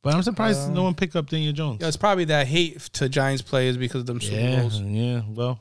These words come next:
Speaker 1: that's life.
Speaker 2: Other than Saquon Barkley, there's nobody else to love on that team.
Speaker 1: I might have to get
Speaker 2: Maybe
Speaker 1: another wide
Speaker 2: Shepard.
Speaker 1: receiver. I don't know what
Speaker 2: Maybe
Speaker 1: wide
Speaker 2: Ingram.
Speaker 1: receiver. There's no wide receiver that's actually really. Jay Brown from, uh, Baltimore, Buffalo. You really think that he's not really that good to me?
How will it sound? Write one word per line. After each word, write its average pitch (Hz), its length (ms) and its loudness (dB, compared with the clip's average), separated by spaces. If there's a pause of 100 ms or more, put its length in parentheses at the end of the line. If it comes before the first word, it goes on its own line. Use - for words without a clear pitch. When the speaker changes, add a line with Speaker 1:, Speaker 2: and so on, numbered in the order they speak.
(120)
Speaker 1:
that's 110 180 -10
life. 113 320 2
Speaker 2:
Other 180 160 2
than 196 120 2
Saquon 165 440 -4
Barkley, 156 320 0
there's 139 140 -8
nobody 143 240 0
else 135 160 2
to - 100 -4
love 127 220 0
on 123 100 -2
that 123 160 -4
team. 123 260 -6
Speaker 1:
I 110 40 0
might 113 160 4
have 104 80 4
to 98 60 2
get 95 100 2
Speaker 2:
Maybe 196 160 4
Speaker 1:
another - 80 0
wide - 80 0
Speaker 2:
Shepard. 98 160 0
Speaker 1:
receiver. 101 340 0 (240)
I 120 60 -6
don't 151 100 2
know 160 80 4
what 139 60 4
Speaker 2:
Maybe 131 180 6
Speaker 1:
wide 131 120 6
Speaker 2:
Ingram. 120 120 0
Speaker 1:
receiver. 127 200 0
There's 143 120 0
no 190 120 2
wide 160 220 2
receiver 139 280 0
that's 123 240 0
actually 123 260 -4
really. 113 240 -2 (260)
Jay 160 200 6
Brown 170 400 4
from, 151 260 2
uh, 147 240 4 (240)
Baltimore, 151 480 0 (220)
Buffalo. 156 460 4
You 131 140 0
really 139 200 0
think 135 160 -2
that 139 100 0
he's 151 140 0
not 156 180 0
really 110 180 0
that 92 200 -2
good 104 180 -4
to 98 160 -10
me? 101 160 -8